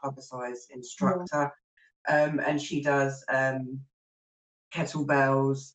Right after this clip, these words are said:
Speaker 1: um, bands, ri-,
Speaker 2: Yeah.
Speaker 1: own body weight resistance training. Um,
Speaker 2: Yeah.
Speaker 1: and I managed to get a, um, a, a weights bar off of my friend who owns the gym. Um, so yeah, I do, I do weights. Um,
Speaker 2: Yeah, I think that's something that,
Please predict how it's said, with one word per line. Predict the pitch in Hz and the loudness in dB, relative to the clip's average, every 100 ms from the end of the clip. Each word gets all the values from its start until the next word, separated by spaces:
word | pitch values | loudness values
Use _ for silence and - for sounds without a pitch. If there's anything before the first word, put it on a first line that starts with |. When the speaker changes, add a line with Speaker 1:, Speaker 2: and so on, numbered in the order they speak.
| - | -4
Speaker 1:
um, | 123 123 123 123 120 - | -2 -2 -6 -10 -14 -14
bands, | 139 135 131 131 131 131 131 127 - - _ _ - | -6 2 4 4 2 0 -6 -10 -16 -20 _ _ 0
ri-, | 139 196 | 2 4
Speaker 2:
Yeah. | 170 - | 4 4
Speaker 1:
own | 143 143 | 4 2
body | 139 143 139 139 | 2 0 2 2
weight | 135 127 123 | 2 0 -4
resistance | 131 135 - 139 139 - | -10 -14 -8 -8 -8 -10
training. | 127 127 123 127 _ _ _ - | -8 -6 -8 -12 _ _ _ -2
Um, | 131 | 4
Speaker 2:
Yeah. | 185 170 | 4 4
Speaker 1:
and | 139 | 4
I | 139 | 4
managed | 143 147 139 135 - | 4 2 0 -2 -8
to | 143 | -6
get | 135 131 127 | -2 -2 -2
a, | 127 131 131 | -4 -2 -4
um, | 127 123 123 127 - | -4 -6 -10 -14 -8
a, | 127 127 - | -6 -4 -4
a | 123 | -2
weights | 123 123 - - | -2 -4 -8 -4
bar | 120 120 113 | 0 0 -2
off | 117 - _ - | -6 -14 _ -18
of | 123 _ _ - | -18 _ _ -10
my | 117 | -10
friend | - 117 117 - | -6 -6 -6 -10
who | 117 | -6
owns | 117 113 - | -6 -8 -12
the | 123 | -6
gym. | 135 120 117 - _ _ _ - | -2 -2 -4 -10 _ _ _ -6
Um, | 127 131 135 | -2 0 -2
so | - 147 | 0 0
yeah, | 147 147 131 - | 4 4 4 2
I | 135 | -4
do, | 135 131 127 _ - | -4 -8 -8 _ -8
I | 135 | -6
do | 135 127 123 | -4 -6 -6
weights. | 120 117 - - - _ - | -6 -8 -12 -20 -20 _ -16
Um, | 120 160 | -8 0
Speaker 2:
Yeah, | 208 202 190 180 135 131 | 2 4 2 -2 -8 -4
I | 214 214 | -4 -2
think | 233 | 4
that's | 226 214 | 4 2
something | 240 202 208 202 | -2 0 2 2
that, | 175 | 0